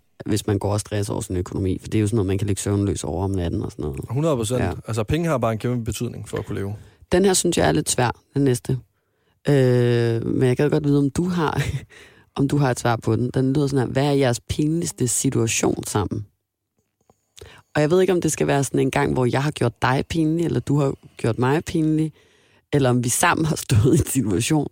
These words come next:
Speaker 1: hvor vi har været pinlige over for nogle andre. Forstår du, hvad jeg mener? Sådan,
Speaker 2: Ja, ja,
Speaker 1: det,
Speaker 2: ja.
Speaker 1: det, det må jo kunne gå over hele spektret. Og jeg sådan, kan nærmest ikke rigtig finde på noget lige nu.
Speaker 2: Nej. Øhm.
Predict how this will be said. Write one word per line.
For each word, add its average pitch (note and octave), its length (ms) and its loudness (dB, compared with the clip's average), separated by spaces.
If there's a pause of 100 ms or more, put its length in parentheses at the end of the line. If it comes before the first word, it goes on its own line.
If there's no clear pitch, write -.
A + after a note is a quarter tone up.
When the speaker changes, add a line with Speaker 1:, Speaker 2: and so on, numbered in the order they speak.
(200)
Speaker 1:
hvor C3 160 2
vi A#2 140 -2
har C3 120 0
været A2 260 0
pinlige C3+ 340 2
over G#2+ 140 0
for - 160 -6
nogle G#2+ 200 0
andre. B2+ 320 -2 (1800)
Forstår D#3+ 180 4
du, D3+ 60 4
hvad D#3+ 100 2
jeg E3 60 2
mener? D#3+ 220 2
Sådan, D3+ 180 2
Speaker 2:
Ja, C#3+ 100 4
ja, B2+ 60 2
Speaker 1:
det, D#3+ 80 2
Speaker 2:
ja. B2 120 2
Speaker 1:
det, - 240 0
det F3+ 80 4
må E3+ 100 6
jo D#3+ 80 6
kunne C#3+ 280 0
gå F3 120 2
over D#3 240 6
hele D#3 200 2
spektret. A2+ 720 0 (1000)
Og C#3 120 0
jeg C3 160 0
sådan, C3 420 -2 (100)
kan C3+ 100 -2
nærmest D3+ 320 -2
ikke - 180 -8
rigtig D3+ 320 -6
finde D#3 360 -2
på D3+ 100 -4
noget C#3+ 340 0
lige C#3+ 140 0
nu. C#3 200 0 (1300)
Speaker 2:
Nej. B2+ 300 -2 (380)
Øhm. G#2+ 1000 -2